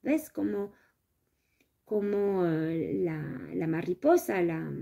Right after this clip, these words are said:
ah, el, uh, el in-, el insecto que empieza a, a cristalizarse, ah, para todas las etapas, la transformación hacia volar. Ok,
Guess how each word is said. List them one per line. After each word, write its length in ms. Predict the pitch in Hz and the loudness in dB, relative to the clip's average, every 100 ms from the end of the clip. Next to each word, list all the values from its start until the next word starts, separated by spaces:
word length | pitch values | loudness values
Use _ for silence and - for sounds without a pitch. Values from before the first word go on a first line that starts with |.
| - - 202 202 180 - - | -8 -10 -12 -16 -18 -20 -10
ah, 300 | 262 240 226 233 196 _ _ | -6 -6 -8 -14 -20 _ _
el, 380 | 202 202 196 185 165 - _ _ _ _ _ _ _ _ _ | -20 -16 -16 -18 -20 -20 _ _ _ _ _ _ _ _ _
uh, 280 | 392 415 427 | 8 10 12
el 140 | 254 | 10
in-, 220 | 208 202 - | 8 4 4
el 140 | 208 | 6
insecto 840 | 226 247 247 285 311 - - 180 | 8 8 8 4 4 2 -4 -4
que 140 | - 180 | 0 -2
empieza 840 | 196 202 262 285 285 208 196 - | -2 0 4 4 0 -6 -6 -8
a, 340 | 185 180 190 - 185 | -8 -6 -6 -6 -10
a 80 | |
cristalizarse, 1300 | - 208 202 196 190 190 - 285 294 - - 196 202 - _ - _ _ _ _ _ | -10 -10 -4 -2 0 0 4 6 4 2 -4 -4 -4 -8 _ -20 _ _ _ _ _
ah, 320 | 202 190 180 175 | -2 2 2 0
para 280 | 190 190 | -2 0
todas 180 | 208 233 | 4 4
las 220 | 214 202 156 | 4 2 0
etapas, 800 | 156 214 226 226 233 254 - - _ - | 0 0 0 0 0 0 -4 -16 _ -6
la 200 | 160 175 | -4 -2
transformación 880 | 202 180 175 170 160 175 190 220 202 | 0 -2 0 0 2 2 2 2 2
hacia 260 | 196 190 | 0 0
volar. 420 | 185 175 175 - - _ | 4 8 6 4 -8 _
Ok, 240 | 208 202 | -6 -4